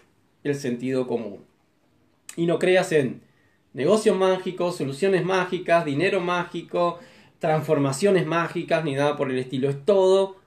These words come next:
un proceso. Bien. El punto número dos, o la segunda lección que he aprendido, es que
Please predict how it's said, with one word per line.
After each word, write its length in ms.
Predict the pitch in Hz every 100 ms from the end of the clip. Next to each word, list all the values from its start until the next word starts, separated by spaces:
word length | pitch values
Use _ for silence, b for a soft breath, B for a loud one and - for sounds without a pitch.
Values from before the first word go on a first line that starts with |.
| _ _ _ _
un 240 | 131 127
proceso. 720 | 131 120 117 117 90 - - - _ _ _ _ _ _ _ _ _ _ _ -
Bien. 440 | 151 131 98 95 _ b b b b b b b b b b b b b b _
El 200 | 190 190
punto 320 | 262 277 262
número 300 | 247 240 220
dos, 260 | 262 294 240
o 80 | 190
la 100 | 180
segunda 360 | 180 226 254
lección 480 | 180 151 - 233 208
que 80 | 165
he 40 | 175
aprendido, 800 | 156 139 156 180 185 302 - - _ -
es 220 | 180 202
que 520 | - 196 240 294